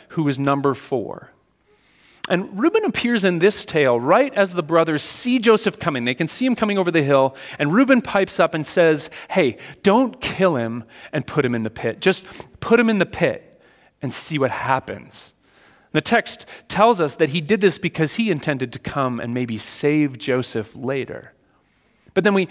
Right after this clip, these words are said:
we also meet Judah. And he shows up after Ju-, Joseph is in the pit, and they're eating this meal,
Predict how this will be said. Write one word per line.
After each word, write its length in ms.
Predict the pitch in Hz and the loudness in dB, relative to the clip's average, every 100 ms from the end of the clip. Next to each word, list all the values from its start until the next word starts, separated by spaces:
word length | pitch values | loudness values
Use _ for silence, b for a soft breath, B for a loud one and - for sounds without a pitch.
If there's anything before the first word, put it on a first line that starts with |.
| B | B
we 120 | 185 190 | 2 4
also 260 | 214 214 | 4 2
meet 280 | 185 160 135 | -2 -4 -4
Judah. 500 | 135 185 - - - _ b b b b | -4 -4 -4 -8 -14 _ b b b b
And 80 | - | 2
he 100 | 185 | 2
shows 300 | 175 247 202 | 6 4 6
up 300 | 170 156 - | 4 2 -2
after 320 | 175 170 - 170 | 0 0 0 -6
Ju-, 360 | 151 180 175 165 | -4 -4 -4 -2
Joseph 440 | 156 160 160 143 | 2 2 2 0
is 160 | 147 - - | 0 -2 0
in 200 | 233 180 | 2 2
the 40 | |
pit, 400 | - 117 - - - | 0 -4 -4 -6 -4
and 260 | 135 127 B - | -4 -4 B -2
they're 220 | 147 139 175 | 0 0 0
eating 280 | 180 180 | 2 2
this 220 | 170 151 160 | 2 0 0
meal, 520 | 156 175 226 302 | 0 4 4 2